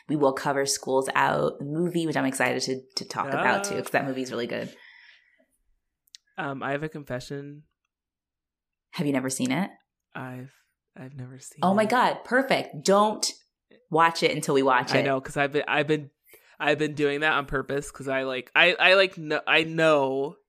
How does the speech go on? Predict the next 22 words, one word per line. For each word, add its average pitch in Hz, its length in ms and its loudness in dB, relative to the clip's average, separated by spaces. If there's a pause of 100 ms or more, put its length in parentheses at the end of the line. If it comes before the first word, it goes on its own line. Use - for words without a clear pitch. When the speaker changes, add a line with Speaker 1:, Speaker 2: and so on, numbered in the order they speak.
(160)
Speaker 2:
like, 147 180 -6
I, 143 380 -2
I 151 180 0
know 151 220 0
what 147 160 -2
happens. 139 440 -4
Like, 139 140 -8
I 131 40 -8
know 139 120 -8
the 139 100 -10
plot 139 340 -8
lines 139 580 -10
and 135 160 -12
stuff, 143 380 -6
but 135 240 -4 (380)
I've 139 160 0
never 139 180 -2
actually 131 280 -4
watched 107 340 -6
it. 170 300 0
Speaker 1:
Mm. 151 200 -18 (240)
Speaker 2:
So, 123 560 -6